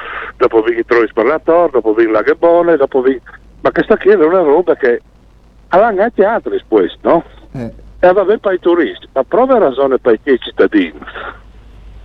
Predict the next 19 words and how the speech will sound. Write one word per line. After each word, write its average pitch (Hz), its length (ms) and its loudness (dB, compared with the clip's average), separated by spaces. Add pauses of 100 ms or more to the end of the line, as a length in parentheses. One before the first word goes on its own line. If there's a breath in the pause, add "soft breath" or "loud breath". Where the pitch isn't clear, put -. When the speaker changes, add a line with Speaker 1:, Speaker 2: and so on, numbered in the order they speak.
(680)
Speaker 1:
Parla 226 320 2 (140)
a 147 100 -4
scuola 131 400 0
ai 101 80 0
frutti, 110 380 -2 (180 loud breath)
dai 240 200 2
un 139 100 0
mandis, 90 480 -6
tu 165 140 -4
c'è 202 160 -4
molti 226 300 0
un 107 100 0
mandis, 87 500 -4
tu 185 200 2 (420 loud breath)
c'è 226 200 2
servizi 226 480 -2
sei 117 180 2
das, 107 300 -2
tu - 140 -12